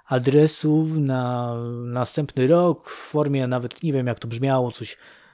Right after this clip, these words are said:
Dragon Ball dwa tysiące osiemnaście i że to może sugerować, że Toei je wykupiło i nie wiadomo, czy to Toei, czy to ktoś prywatny. To są takie ploty, które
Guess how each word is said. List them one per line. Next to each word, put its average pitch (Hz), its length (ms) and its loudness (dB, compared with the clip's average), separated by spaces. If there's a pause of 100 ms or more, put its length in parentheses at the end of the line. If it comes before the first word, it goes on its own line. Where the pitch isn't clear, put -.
(140)
Dragon 127 400 0
Ball 131 500 2 (360)
dwa 120 160 2
tysiące 123 380 -4
osiemnaście 143 800 0
i 135 300 -8
że 131 120 -2
to 131 80 -4
może 139 200 4
sugerować, 135 460 2
że 127 220 2 (400)
Toei 143 380 4
je 127 80 4
wykupiło 123 640 0
i 110 80 -10
nie 113 60 -8
wiadomo, 131 260 0
czy - 120 -14
to - 140 -20
Toei, 226 460 2
czy 147 180 -6 (120)
to - 100 -10
ktoś - 220 -16
prywatny. 175 760 2 (420)
To - 160 -4
są 143 160 -2
takie 131 400 6 (120)
ploty, 139 400 4
które 123 560 2